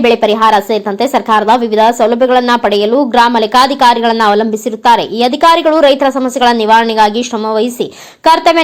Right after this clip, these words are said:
ನಿರ್ವಹಿಸುತ್ತಾರೆ. ಇಂತಹ ಅಧಿಕಾರಿಗಳು ತಮ್ಮ ಮೂಲಭೂತ ಸೌಲಭ್ಯಗಳನ್ನ ಈಡೇರಿಸಿಕೊಳ್ಳುವ ಸಲುವಾಗಿ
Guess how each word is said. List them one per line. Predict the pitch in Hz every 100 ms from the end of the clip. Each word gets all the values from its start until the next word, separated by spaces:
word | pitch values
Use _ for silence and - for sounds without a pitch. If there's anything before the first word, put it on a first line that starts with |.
| 294
ನಿರ್ವಹಿಸುತ್ತಾರೆ. | 254 262 262 254 262 254 214
ಇಂತಹ | 220 220 240
ಅಧಿಕಾರಿಗಳು | 208 202 220 214 214 254 269
ತಮ್ಮ | 247 247 240
ಮೂಲಭೂತ | 285 302 302 330
ಸೌಲಭ್ಯಗಳನ್ನ | 285 247 226 226 226 247 277 226
ಈಡೇರಿಸಿಕೊಳ್ಳುವ | 233 247 262 262 254 226 214 214
ಸಲುವಾಗಿ | 196 196 214